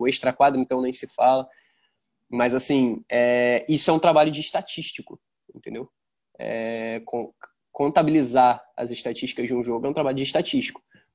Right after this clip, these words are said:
Então, quando você fala, é, "Ah, vai lá e faz o scout", você não tá desvalorizando o scout, o trabalho de scouting, que é ainda muito novo no Brasil, né?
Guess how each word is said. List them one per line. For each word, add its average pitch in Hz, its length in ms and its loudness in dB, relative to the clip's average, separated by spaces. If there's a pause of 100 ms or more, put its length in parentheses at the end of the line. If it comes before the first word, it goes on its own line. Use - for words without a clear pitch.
Então, 123 240 -2
quando 143 200 4
você 170 240 2
fala, 123 640 4 (340)
é, 123 140 6
"Ah, 175 320 6
vai 143 180 -4
lá 180 280 0
e 180 40 -8
faz 180 240 -4
o 185 60 -10
scout", 139 500 -4 (120)
você 120 180 -20
não 147 80 -14
tá 180 100 -10
desvalorizando 165 800 -4 (200)
o 135 180 -6
scout, - 500 -6 (300)
o - 40 -20
trabalho 127 360 -2
de 120 100 -10
scouting, - 500 -10 (220)
que 127 160 -4
é 131 140 0
ainda 120 280 -6
muito 113 280 -8
novo 113 240 -6
no 113 80 -2
Brasil, 113 320 -4
né? 110 80 -10